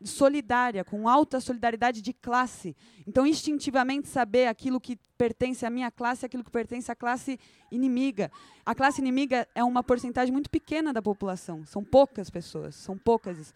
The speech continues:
pouquíssimas. Se a gente se junta e tira eles, tira assim, tira assim, do jeito que vocês preferirem,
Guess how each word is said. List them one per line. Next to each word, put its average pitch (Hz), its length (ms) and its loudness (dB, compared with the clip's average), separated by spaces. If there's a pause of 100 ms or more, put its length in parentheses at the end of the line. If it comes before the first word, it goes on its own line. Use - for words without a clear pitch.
(340)
pouquíssimas. 208 680 -6 (380)
Se - 140 -8
a 190 40 -2
gente 254 260 -4
se 277 180 -2
junta 196 460 -6 (340)
e 170 60 -12
tira 226 340 -2
eles, 196 580 -2 (480)
tira 202 220 -4
assim, 202 520 -6
tira 180 220 -8
assim, 196 480 -10 (220)
do 196 60 -14
jeito 226 220 -6
que - 60 -18
vocês 226 140 -6
preferirem, 202 640 -10